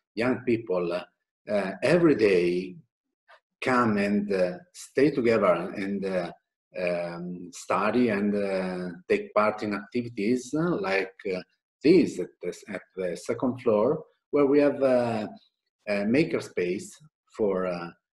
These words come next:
uh, who is, uh, um, interesting to develop, uh, uh, digital competencies.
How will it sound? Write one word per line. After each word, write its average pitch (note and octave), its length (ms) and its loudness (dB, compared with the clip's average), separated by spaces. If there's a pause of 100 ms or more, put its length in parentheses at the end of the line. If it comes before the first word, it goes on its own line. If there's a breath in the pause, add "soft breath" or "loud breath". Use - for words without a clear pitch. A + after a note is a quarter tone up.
(200)
uh, F2+ 220 -10
who F#2+ 140 -10
is, G2+ 260 -6
uh, F#2 260 -4 (380)
um, F#2 800 -6 (140)
interesting A2 680 -2
to A2 120 -4
develop, G2+ 580 0
uh, F2+ 260 -4 (420 loud breath)
uh, F#2 460 -4
digital A2+ 320 2
competencies. F2 840 -4